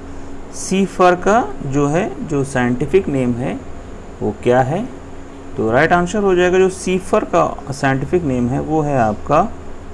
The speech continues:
Obelia geniculata।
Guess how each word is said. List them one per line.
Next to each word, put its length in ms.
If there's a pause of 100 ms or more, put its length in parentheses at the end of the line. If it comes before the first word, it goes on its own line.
(360)
Obelia 600 (1000)
geniculata। 1200